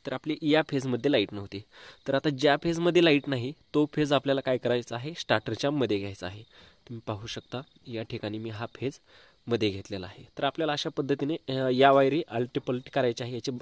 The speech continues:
आदलाबदल करायची आहे. तर या ठिकाणं वायर काढून मी या ठिकाणी जोडलेली आहे. तर पाहू शकता, मध्ये आलेला आहे तो fuse.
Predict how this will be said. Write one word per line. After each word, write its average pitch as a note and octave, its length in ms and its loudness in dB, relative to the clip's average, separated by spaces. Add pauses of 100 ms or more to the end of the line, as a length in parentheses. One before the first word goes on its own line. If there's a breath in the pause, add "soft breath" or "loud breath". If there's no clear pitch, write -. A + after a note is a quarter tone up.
आदलाबदल A#2 480 0
करायची A2+ 400 -8
आहे. G#2+ 120 -16 (460 loud breath)
तर C#3+ 100 0 (140)
या C3+ 140 8
ठिकाणं C#3 340 0
वायर C3 280 6
काढून C3 220 -2
मी E3+ 140 -2 (120)
या B2+ 220 2
ठिकाणी A#2+ 360 -6
जोडलेली G#2+ 380 0
आहे. G#2 200 -14 (480 soft breath)
तर - 40 -18 (100)
पाहू A#2 180 -2
शकता, - 300 -8
मध्ये B2 240 4
आलेला A2 260 2
आहे G#2+ 200 -10
तो A2+ 140 -6
fuse. A#2+ 260 -8